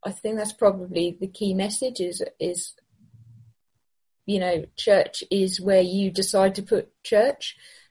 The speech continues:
Um, so we weren't going to church, so we made church where we were, and, and the community and the family that we've got now from celebrating birthdays and celebrating, um,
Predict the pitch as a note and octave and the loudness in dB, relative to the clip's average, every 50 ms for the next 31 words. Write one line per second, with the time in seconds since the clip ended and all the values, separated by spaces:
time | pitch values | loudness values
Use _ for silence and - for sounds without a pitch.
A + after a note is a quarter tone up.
0 | _ - - F#3 F3+ E3 E3+ F3+ F#3 - _ _ _ - - - - - G3 F3+ | _ -4 0 2 4 4 2 0 -4 -8 _ _ _ -14 -10 -6 -2 2 4 4
1 | F3 F3 D#3+ F#3 F3+ _ _ _ _ _ _ _ _ _ _ _ _ _ _ _ | 4 4 2 -2 -8 _ _ _ _ _ _ _ _ _ _ _ _ _ _ _
2 | _ - F#3 F#3+ F#3 F3 E3 G#3 G3+ F#3 E3 - E3+ - A3 A3 A3 F3+ F3 G3+ | _ -4 0 0 2 6 8 8 8 8 6 4 8 10 12 12 12 10 6 2
3 | G3+ - - C4 A#3 - - E3+ D3+ D#3 A#3+ C4 - - - - - - - A3+ | 0 0 0 0 0 0 2 4 6 6 6 4 4 0 -8 -8 -6 0 6 8
4 | F#3 F#3 F3 F3+ G3+ G3 F#3 F3+ F3+ - - G3 F#3 F#3 F#3+ F#3 - G#3+ F#3 E3+ | 10 10 8 6 2 2 0 -2 -4 -2 0 2 2 2 2 2 4 6 6 6
5 | - - - F3 F3+ F3 E3 E3+ F3 E3+ E3 D#3+ E3 D#3 D#3+ D#3+ E3 - - - | 4 2 4 6 6 8 6 6 2 0 2 4 4 4 4 4 0 -2 -2 -2
6 | E3 D#3+ D#3+ E3+ D#3+ - - - - D#3 E3 E3+ E3+ E3+ - - G#3 G#3 A3 A#3 | -2 -2 -2 -2 -4 -6 -6 -4 -4 -4 -2 -2 -4 -4 -2 -2 0 2 2 2
7 | G#3+ G#3 G#3 - G3+ F3 F3 F3+ F3+ F#3 - - - - C4+ C4+ B3 G#3+ F#3+ F#3 | 2 2 0 2 2 2 2 2 0 -4 -6 -6 0 2 4 4 6 4 4 4
8 | F3 F3 E3+ D#3+ - - F3 E3+ F3 F3+ - G#3+ F#3 - - D#3+ D#3+ D#3+ D#3+ F3 | 4 4 4 4 4 4 2 0 0 2 4 6 6 6 4 0 -4 -4 -2 -2
9 | F3+ F3+ - - D#3+ D#3+ E3 D#3+ - - - - F#3 F3+ F3 E3 F3 D#3+ D#3+ - | -4 -4 -4 -4 -2 -2 -2 -4 -6 -4 -2 2 2 4 4 6 6 4 4 2
10 | F3 F3 E3+ F#3 F#3 F3 F3 - - E3 E3 D#3+ D#3+ - D#3 D#3 - G3 F3 E3 | -2 0 6 6 8 8 6 4 2 2 2 2 2 0 -4 -4 0 2 2 2
11 | D#3 E3+ E3+ D#3+ D#3 - E3 D#3+ D#3+ D3+ _ - - - - _ _ _ _ _ | 4 4 4 2 2 0 -2 -4 -6 -6 _ -16 -20 -20 -20 _ _ _ _ _
12 | - F3+ F3+ E3+ E3 D#3 D#3 D#3+ D3 | 0 4 4 6 6 4 2 0 -6